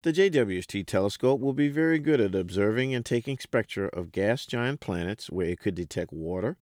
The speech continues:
carbon dioxide, and methane, among other compounds. It will also be used to take some spectral data on smaller planets. Webb will also zoom in to study newly discovered super-Earths. Using a technique called coronagraphy,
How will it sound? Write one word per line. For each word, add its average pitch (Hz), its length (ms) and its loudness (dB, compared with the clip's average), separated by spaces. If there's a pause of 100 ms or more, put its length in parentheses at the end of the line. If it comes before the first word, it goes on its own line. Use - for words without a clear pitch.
(340)
carbon 170 320 2
dioxide, 87 720 -2 (320)
and 175 220 0
methane, 87 560 -4
among 170 320 -2
other 139 180 -2
compounds. 80 680 -10 (760)
It 92 100 -4
will 92 140 0
also 104 280 0
be 120 120 2
used 131 360 0
to 131 80 -8
take 131 240 -2
some 139 160 -8
spectral - 500 -4
data 90 340 -2
on 92 180 -6
smaller 73 380 -8
planets. 143 600 -8 (840)
Webb 95 200 0
will 101 120 4
also 127 360 4
zoom 87 340 -4
in 90 160 -2
to 113 140 -8
study 98 340 0
newly 117 320 0
discovered 104 680 -4
super-Earths. - 880 -6 (760)
Using 95 400 -2
a 92 60 -2
technique 104 440 0
called 101 420 -2
coronagraphy, 98 880 -4